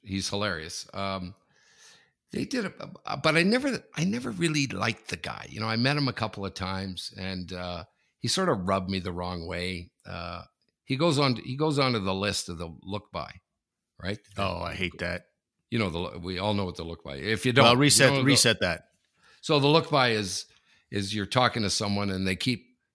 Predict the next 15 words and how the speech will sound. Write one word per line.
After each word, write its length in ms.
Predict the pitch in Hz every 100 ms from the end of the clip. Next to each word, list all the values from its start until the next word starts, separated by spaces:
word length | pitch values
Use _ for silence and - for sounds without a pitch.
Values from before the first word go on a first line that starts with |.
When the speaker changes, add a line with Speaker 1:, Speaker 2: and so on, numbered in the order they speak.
| -
Speaker 1:
they're 100 | 98
just 260 | 101 98
not 240 | 123 95 82
interested 580 | 107 101 110 - 90
in 140 | 87 90
you. 160 | 98
They 140 | 92 95
keep 240 | 120 -
looking 360 | 107 113 117 98
by 220 | 92 92
you 220 | 98 87
because 340 | 76 87 95 85
there's 140 | 104
<laughs> 80 | -
someone, 600 | - - 180 - -